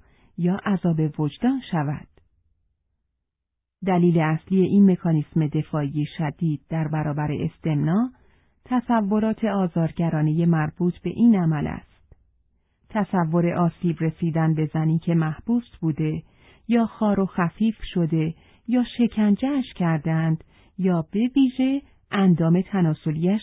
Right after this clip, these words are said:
بریده شده است. این تصور به شدت سرکوب می‌شود، اما در عین حال به لحاظ پویایی شناسی عنصر اساسی نیز به شمار می‌آید.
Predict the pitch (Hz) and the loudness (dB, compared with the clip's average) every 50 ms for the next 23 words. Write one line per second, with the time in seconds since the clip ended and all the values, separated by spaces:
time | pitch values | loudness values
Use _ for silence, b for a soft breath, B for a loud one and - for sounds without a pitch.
0 | - - - 196 185 170 175 175 - 269 269 - - 180 165 147 151 156 165 175 | -6 -6 -2 -2 0 0 0 0 -2 -4 -4 -4 -4 -4 -4 -4 -4 -6 -8 -10
1 | 170 - _ _ _ _ _ _ _ _ _ _ _ _ _ _ 220 208 190 175 | -12 -16 _ _ _ _ _ _ _ _ _ _ _ _ _ _ 0 2 2 2
2 | - 190 175 170 - 170 165 160 151 165 180 196 240 262 269 b b b b b | 2 0 -2 -2 -2 -2 -2 -2 -2 0 0 0 0 0 -2 b b b b b
3 | _ - 220 214 - - 226 220 202 202 254 285 320 - - - 262 240 226 220 | _ -4 -4 -2 -2 -2 -4 -4 -4 -4 -6 -6 -6 -8 -8 -4 -2 -2 -2 -2
4 | - - 294 320 311 - 196 180 170 - 175 160 156 156 156 151 - - - 175 | -4 -4 -4 -4 0 2 2 2 2 0 -2 -2 -2 -2 -4 -4 -6 -4 0 2
5 | 180 175 175 170 160 165 165 147 - 170 165 160 156 147 151 139 - 185 208 240 | 4 4 4 4 2 0 0 0 0 0 0 2 2 0 -2 -4 -2 -2 -2 -2
6 | 262 262 b b b b b b b b b - 190 185 180 175 175 180 196 233 | -2 -4 b b b b b b b b b -2 -2 0 0 0 -2 -2 -2 -2
7 | 262 254 - 370 370 - - 254 220 190 190 170 165 165 160 - - 180 170 160 | -2 -2 -4 -6 -6 -2 0 0 2 2 2 2 0 0 -2 -2 0 0 2 2
8 | 151 147 - - - 180 180 175 175 175 - _ _ _ _ - - 214 208 190 | 2 0 -4 -4 -2 0 2 2 0 -2 -6 _ _ _ _ -4 0 2 2 2
9 | - - 226 214 220 214 - 185 180 - - 175 156 151 - - 208 214 214 220 | 2 0 -2 -2 -2 -2 -2 -4 -4 -4 -4 -4 -4 -4 -4 -2 2 4 4 4
10 | 226 240 240 - _ - 175 170 - - 156 160 196 247 269 214 180 160 147 147 | 4 2 0 -2 _ -4 -4 -4 -2 0 0 2 2 2 2 2 2 2 2 0
11 | 143 147 147 - - | -2 -4 -6 -8 -10